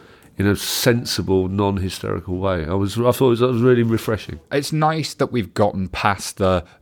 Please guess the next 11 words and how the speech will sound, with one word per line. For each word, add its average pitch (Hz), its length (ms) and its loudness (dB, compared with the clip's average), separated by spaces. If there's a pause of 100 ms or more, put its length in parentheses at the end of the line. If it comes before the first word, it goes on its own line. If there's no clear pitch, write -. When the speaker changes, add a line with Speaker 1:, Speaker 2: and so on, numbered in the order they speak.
Speaker 2:
"But 117 720 4
it's 110 120 -4
all 117 140 2
for 120 120 0
terrorists 117 560 2
and 101 100 0
it's 101 180 -4
anonymous, 131 540 2
isn't 95 240 0
it?" 101 180 -2
into, 117 440 0